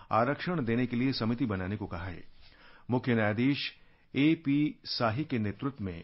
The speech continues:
उच्च न्यायालय की पीठ ने कहा कि उन संस्थानों में सीटों के अखिल भारतीय कोटे में अन्य पिछड़ा वर्ग के लिए आरक्षण उपलब्ध कराने पर कोई कानूनी या संवैधानिक प्रतिबंध नहीं है, जिन्हें केंद्र संचालित नहीं करता है।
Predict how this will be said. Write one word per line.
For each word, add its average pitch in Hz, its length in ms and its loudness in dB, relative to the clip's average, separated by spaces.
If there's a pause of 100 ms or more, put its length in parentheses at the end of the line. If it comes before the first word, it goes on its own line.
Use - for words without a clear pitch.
(140)
उच्च 143 220 -2
न्यायालय 117 300 0
की 120 100 -4
पीठ 107 240 -4
ने 101 60 -2
कहा 104 240 -4
कि 139 120 -6
उन 143 260 -4
संस्थानों 107 540 -4
में 131 200 0
सीटों 131 400 -4
के 139 160 -2
अखिल 120 280 -4
भारतीय 98 380 -4
कोटे 107 300 -4
में 117 200 -2 (420)
अन्य 170 260 2
पिछड़ा 131 340 -2
वर्ग 113 300 0
के 117 120 -2
लिए 120 260 0
आरक्षण 110 440 0
उपलब्ध 107 420 -4
कराने 110 300 -2
पर 95 260 -4 (380)
कोई 160 160 6
कानूनी 120 500 2
या 107 80 2
संवैधानिक 104 560 -4
प्रतिबंध 107 540 -2
नहीं 110 240 0
है, 139 220 -4 (1300)
जिन्हें 143 360 2
केंद्र 135 280 2
संचालित 104 460 -2
नहीं 107 120 0
करता 95 280 -6
है। 82 180 -12